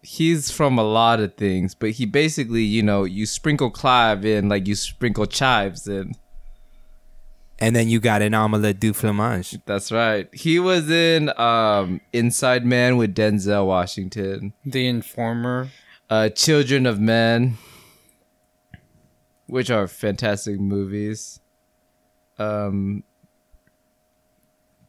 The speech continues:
Speaker 1: yeah, he's in a lot of movies. A lot of movies.
Speaker 2: That's cool.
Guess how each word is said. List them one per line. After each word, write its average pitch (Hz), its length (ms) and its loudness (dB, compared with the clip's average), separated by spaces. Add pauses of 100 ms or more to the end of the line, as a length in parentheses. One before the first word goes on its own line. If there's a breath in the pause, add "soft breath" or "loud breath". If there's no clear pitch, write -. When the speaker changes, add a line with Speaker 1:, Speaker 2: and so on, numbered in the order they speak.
(440)
Speaker 1:
yeah, 120 180 -6
he's 131 240 -4
in 156 80 0
a 107 80 0
lot 90 260 0
of 87 60 -4
movies. 87 580 -8 (240)
A 98 60 -12
lot 92 160 -6
of 90 60 -10
movies. 90 400 -12
Speaker 2:
That's - 160 2
cool. 160 260 2